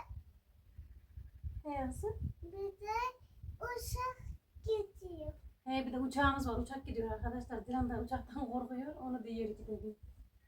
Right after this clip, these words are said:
Speaker 1: Onlar gidince ben de şöyle bir ortalığı topladım. Evin altını üstünü süpürdüm.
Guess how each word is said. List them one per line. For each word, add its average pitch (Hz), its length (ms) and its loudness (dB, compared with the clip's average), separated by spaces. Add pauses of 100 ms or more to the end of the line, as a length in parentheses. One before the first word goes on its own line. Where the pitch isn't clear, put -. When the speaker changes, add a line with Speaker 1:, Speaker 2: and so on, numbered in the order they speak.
(1120)
Speaker 1:
Onlar 262 260 6
gidince 262 380 4
ben 254 160 4
de 262 80 4
şöyle 262 260 4
bir 240 80 0
ortalığı 254 440 2
topladım. 202 360 -4
Evin 220 200 2
altını 226 300 -2
üstünü 220 300 -6
süpürdüm. 269 520 -12